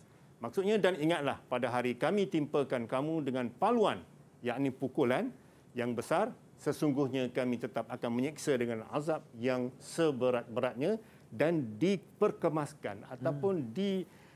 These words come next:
Speaker 1: uh, dihuraikan lagi dengan hadis Rasulullah sallallahu
Speaker 2: Sallallahu
Speaker 1: alaihi
Speaker 2: alaihi
Speaker 1: wasallam
Speaker 2: wasallam.
Speaker 1: disebut,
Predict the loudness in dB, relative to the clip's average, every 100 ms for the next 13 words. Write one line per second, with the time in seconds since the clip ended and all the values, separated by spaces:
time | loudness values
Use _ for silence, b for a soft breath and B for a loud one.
0 | B 2 4 6 6 4 2 0 2 2
1 | 2 2 0 0 0 0 0 0 -2 0
2 | 0 2 0 -2 -4 -2 0 0 0 -2
3 | -2 0 0 -2 -6 -8 -6 -2 -2 2
4 | 4